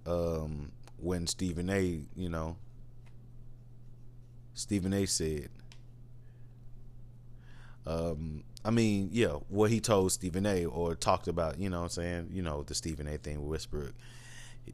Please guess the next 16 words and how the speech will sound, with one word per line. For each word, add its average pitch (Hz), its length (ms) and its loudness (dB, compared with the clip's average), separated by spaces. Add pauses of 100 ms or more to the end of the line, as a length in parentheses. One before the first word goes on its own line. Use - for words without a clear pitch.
telling 92 340 4
him 87 140 2
he's 90 180 2
a 80 60 -2
champion 78 500 0
at 95 140 2
life. - 440 6 (1600)
I 104 60 6
mean, 113 500 8 (1600)
honestly, 165 680 8 (1400)
yeah, 247 420 6 (280)
he's 147 240 0
a - 40 2
champion 147 440 6
at 180 160 6
life. 359 380 0